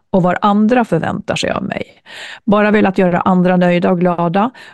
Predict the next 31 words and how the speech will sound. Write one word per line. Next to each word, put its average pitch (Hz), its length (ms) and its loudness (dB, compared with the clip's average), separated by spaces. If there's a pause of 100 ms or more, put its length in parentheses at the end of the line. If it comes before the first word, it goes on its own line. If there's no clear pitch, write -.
(140)
och 190 200 0
tryckt - 440 -2
mig 220 340 4
och 208 140 -4
mina 175 320 0
behov 160 440 0
åt - 160 -4
sidan. - 520 -2 (840)
Nu 240 100 2
har 269 80 4
jag 269 60 4
haft 233 220 2
en 214 100 4
datingpaus 240 840 0
på 254 140 0
ett 247 120 -2
år 220 460 0
och 202 120 0
håller 214 200 2
precis 294 440 -2
på - 100 -4
att - 220 -4
avsluta 190 540 0
terapi 202 600 -2
jag - 140 -2
gått - 340 -6
i - 160 -6
under 165 180 0
fem - 220 -2
månaders - 540 -6
tid. - 320 -10